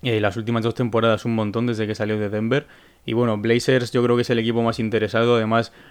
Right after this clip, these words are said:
Damian Lillard parece que está como, estaría muy contento de jugar con Jerami Grant, un jugador también muy parecido al siguiente que vamos a comentar, que es O G Anunoby.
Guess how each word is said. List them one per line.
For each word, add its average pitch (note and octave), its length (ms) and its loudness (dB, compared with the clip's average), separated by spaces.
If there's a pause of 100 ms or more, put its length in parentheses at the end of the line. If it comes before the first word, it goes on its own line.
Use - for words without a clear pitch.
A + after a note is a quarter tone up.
(160)
Damian A2+ 300 0
Lillard A#2 280 2
parece A2 320 -2
que A2+ 60 -4
está A2 460 0 (380)
como, G#2+ 400 -2
estaría G#2+ 280 -2
muy A#2 160 0
contento A2+ 380 -2
de A2+ 60 2
jugar A2+ 260 0
con G#2+ 140 -6
Jerami G2+ 320 0
Grant, A2+ 300 2
un A2 80 -4
jugador A2+ 340 -2
también A2 300 -4 (340)
muy A#2 140 -2
parecido A#2+ 360 2
al A#2 80 0
siguiente A#2 340 -2
que A2+ 80 0
vamos A2+ 160 -2
a A2 80 0
comentar, A2 400 -2
que A2+ 60 -2
es G#2+ 100 -4
O A2 80 -2
G G#2+ 120 -4
Anunoby. A2+ 500 0